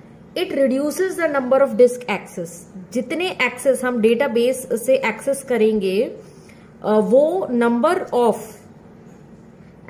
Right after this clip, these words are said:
accesses जो हैं वो कम हो जाते हैं जब भी query process होती है। ये index table में जो first column है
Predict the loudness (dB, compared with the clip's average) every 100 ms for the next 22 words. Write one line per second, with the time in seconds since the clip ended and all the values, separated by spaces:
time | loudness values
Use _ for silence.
0 | -4 -4 -6 -4 -6 0 0 2 -2 -6
1 | -12 -18 -8 2 2 2 -4 -2 0 2
2 | 2 2 0 -2 -2 2 2 0 2 4
3 | 2 -2 -4 -4 -12 -12 -14 -14 -14 -14
4 | -18 -20 _ -10 -8 -6 0 4 4 4
5 | -2 -2 -2 -2 -4 -6 -4 0 0 -2
6 | -2 0 2 0 0 -2 0 -2 -4